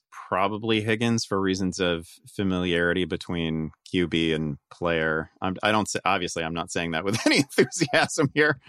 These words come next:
Um, yeah, that's a, that's a, that's a rough choice. I mean, 'cause they're also facing, not that Pittsburgh has been dominant against the pass this season, but this is a very good defense. So I, I don't think there's a ton of upside there. Like, I, I definitely feel like if, if Landry and, uh, if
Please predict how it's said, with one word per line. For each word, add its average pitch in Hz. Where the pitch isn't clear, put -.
Um, 104
yeah, 80
that's 90
a, 85
that's 98
a, 92
that's 90
a 92
rough 85
choice. 76
I 90
mean, 85
'cause 117
they're 131
also 117
facing, 80
not 156
that 143
Pittsburgh 127
has 101
been 95
dominant 92
against 87
the -
pass 85
this 85
season, 82
but 87
this 135
is -
a 98
very 80
good 73
defense. -
So 80
I, 92
I 104
don't 110
think 107
there's 87
a 71
ton 90
of 90
upside 87
there. 87
Like, 82
I, 92
I 92
definitely 90
feel 82
like 78
if, -
if 78
Landry 78
and, 73
uh, 71
if -